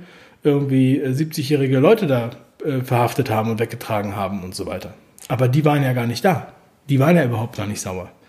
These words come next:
Also diese Leute hier, auch alles junge, äh,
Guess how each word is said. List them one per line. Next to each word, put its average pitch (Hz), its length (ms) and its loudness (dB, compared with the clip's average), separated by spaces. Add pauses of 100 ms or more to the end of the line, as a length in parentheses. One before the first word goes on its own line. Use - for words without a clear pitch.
(420)
Also 127 180 0
diese 208 420 4
Leute 185 320 4
hier, 208 380 4 (800)
auch 139 160 -2
alles 135 280 -2
junge, 151 360 4 (800)
äh, 127 360 0